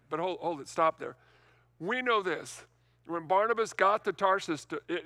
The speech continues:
it was difficult for him to find Paul because Paul had been disinherited by his family. Paul's family was wealthy. We know that because of the schools that he went to and the things that he did.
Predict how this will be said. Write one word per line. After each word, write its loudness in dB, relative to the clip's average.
it -8
was 0
difficult 0
for 2
him -4
to -2
find 0
Paul 0
because 2
Paul 4
had 0
been -4
disinherited 0
by 4
his -4
family. -4
Paul's 0
family 2
was -6
wealthy. -2
We -6
know 0
that 0
because -4
of -4
the -4
schools -6
that 0
he -2
went -4
to -6
and 0
the 2
things -2
that 0
he -2
did. -2